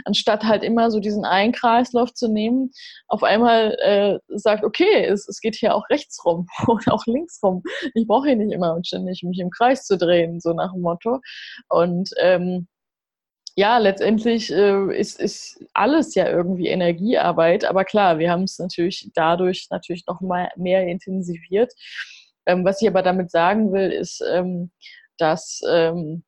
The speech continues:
ja, wenn wir wirklich uns damit auseinandersetzen, woraus wir so bestehen und wie wir auch das selber auch in der Hand haben,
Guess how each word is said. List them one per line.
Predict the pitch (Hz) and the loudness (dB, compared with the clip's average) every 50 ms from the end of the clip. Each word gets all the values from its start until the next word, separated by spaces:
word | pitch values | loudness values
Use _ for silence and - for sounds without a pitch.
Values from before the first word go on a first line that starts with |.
| _ _ | _ _
ja, | - 196 214 254 247 196 175 170 - | 0 2 4 4 4 2 2 0 0
wenn | 175 180 190 | 0 2 2
wir | 185 175 165 | 2 2 0
wirklich | 185 190 - 214 214 214 - | 0 -2 0 -2 -4 -2 -4
uns | - 196 - - | -8 -6 -4 -2
damit | 180 185 185 - | 0 0 0 0
auseinandersetzen, | - - 170 - 180 165 170 202 233 262 233 185 180 175 - - - 185 175 160 160 165 | 0 -2 -2 -2 -2 -2 0 2 2 2 2 2 0 -2 -4 -8 -10 -8 -8 -8 -6 -4
woraus | 165 165 147 170 190 185 - - | -4 -2 0 0 0 0 -2 -4
wir | 175 180 180 | -4 -4 -4
so | 175 175 175 180 | -4 -4 -6 -6
bestehen | - 185 - - - - 208 233 254 254 185 147 | -6 -8 -8 -8 -4 -2 0 0 2 2 0 0
und | 139 170 170 165 | -4 -6 -6 -6
wie | 165 185 190 190 | -6 -4 0 0
wir | 190 175 156 - - | 2 2 2 2 0
auch | - - - | -2 -2 -4
das | - 175 - - | -6 -8 -6 -2
selber | - 175 185 247 277 254 185 - | 0 2 2 4 4 4 4 4
auch | - 180 - | 2 0 0
in | - - 175 | -2 -4 -2
der | 180 170 147 - | -2 -2 -2 0
Hand | 196 247 311 - - | -2 -2 -2 -4 -2
haben, | 175 156 151 147 151 151 147 | -2 0 0 -2 -4 -6 -10